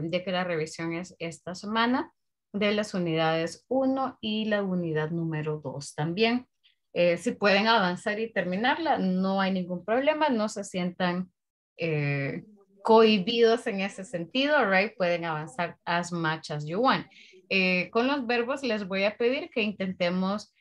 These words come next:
eh, aprendernos bien los cinco y si pueden avanzar con los siguientes cinco, that would be nice. So tienen do, dream, drink, drive, and eat. So váyanse tomando, eh, como decía el compañero, cinco todos los días,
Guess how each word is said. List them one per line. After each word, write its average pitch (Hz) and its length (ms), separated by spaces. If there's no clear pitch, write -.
eh, 165 400
aprendernos 196 840
bien 240 320
los 170 240
cinco 202 560
y 226 140
si 226 140
pueden 214 380
avanzar 214 420
con 208 180
los 190 160
siguientes 196 580
cinco, 190 520
that 202 200
would 185 180
be 160 140
nice. 143 400
So 196 180
tienen 170 380
do, 302 300
dream, 233 540
drink, 240 540
drive, 240 880
and 180 360
eat. 208 260
So 180 600
váyanse 240 400
tomando, 233 640
eh, 180 240
como 175 200
decía 175 260
el 180 80
compañero, 254 560
cinco 226 420
todos 247 320
los 247 160
días, 277 580